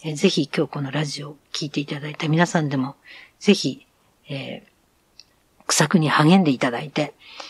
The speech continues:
えー、応募していただければというふうに思います。で、今日ご紹介した作品のほか、えー、この川柳のコンクールの件に関して、あるいは作品ですね、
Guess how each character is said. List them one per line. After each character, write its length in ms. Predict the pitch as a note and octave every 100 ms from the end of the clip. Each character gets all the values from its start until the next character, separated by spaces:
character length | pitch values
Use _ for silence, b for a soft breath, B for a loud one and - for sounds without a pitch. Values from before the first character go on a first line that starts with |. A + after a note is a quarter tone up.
| B -
え 460 | C3+ B2+ B2+ - - _ _
ー、 60 | -
応 120 | D#3+
募 120 | D3 C#3+
し 100 | -
て 100 | C#3+
い 100 | C3+
た 120 | C#3+
だ 100 | C#3
け 140 | -
れ 120 | D3+
ば 120 | F#3+ E3+
と 180 | C3+ - b b b b b _
い 120 | - D3
う 60 |
ふ 120 | C#3+ C#3+
う 60 |
に 280 | C3+ A3 G3 _ _ -
思 240 | D#3 C#3+
い 100 | B2+
ま 120 | B2 -
す。 220 | - - _ _ _ _ _ _ _ _ _
で、 120 | - G#3
今 220 | - D4+
日 40 |
ご 80 | G3+
紹 260 | F#3+ A3+ A3
介 240 | A3 A3
し 60 | G3
た 260 | - G#3+ -
作 320 | G3 G3 G#3
品 240 | - G3
の 100 | F#3+
ほ 120 | E3
か、 260 | F3+ F#3 - _ b b b b _ -
え 920 | D#3+ D3+ D3 D3+ D3 C#3 - - -
ー、 40 | _ _ _ _ _ _
こ 120 | -
の 280 | G#3+ G#3 - _ _ _ _ _
川 260 | - G#3 F#3
柳 180 | D#3+
の 140 | C#3 C3+
コ 180 | - E3+
ン 80 |
ク 220 | D#3+ F3 E3
ー 40 |
ル 80 | D3
の 120 | C3
件 260 | - D3 C3
に 100 | C#3
関 240 | D3 C3+
し 80 | -
て、 160 | C#3+
あ 100 | -
る 80 | D#3+
い 40 | E3
は 120 | C#3
作 300 | - - -
品 200 | - C3+
で 100 | -
す 120 | -
ね、 180 | G3+